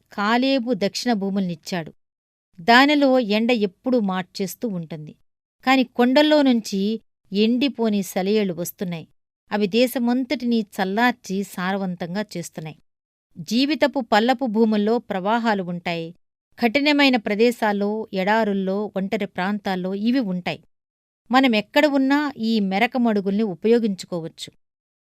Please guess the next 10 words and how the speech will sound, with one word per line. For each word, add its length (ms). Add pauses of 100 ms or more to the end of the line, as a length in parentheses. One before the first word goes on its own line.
(100)
కనాను 400
పర్వతాల్లో 760 (200)
అబ్రహాము 500
వాటిని 320
కనుగొన్నాడు. 680 (520)
మిజ్జాను 500
కొండల్లో 640
మోషేకి 600
అవి 120
కనిపించాయి. 720